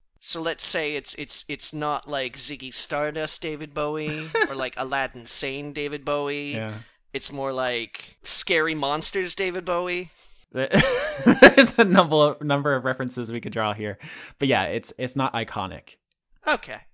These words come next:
Speaker 1: All right. Then, uh, then I'm gonna, I'm gonna proceed towards the, uh, uh, the Temple of Corellon Lotharian because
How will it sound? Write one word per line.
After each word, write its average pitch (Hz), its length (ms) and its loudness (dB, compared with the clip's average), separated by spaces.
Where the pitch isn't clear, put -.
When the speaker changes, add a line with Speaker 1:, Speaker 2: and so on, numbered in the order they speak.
Speaker 1:
All 139 120 -4
right. 117 220 -6
Then, 147 240 -4
uh, 147 420 4
then 170 320 -4
I'm 190 180 0
gonna, 185 260 -2
I'm 165 120 -4
gonna 160 180 -8
proceed 143 600 -8
towards 127 800 -10
the, 113 360 -12
uh, 110 200 -8
uh, 113 220 -8
the 110 120 -14
Temple 117 360 -10
of 107 140 -12
Corellon 113 460 -10
Lotharian 110 540 -10
because 113 520 -10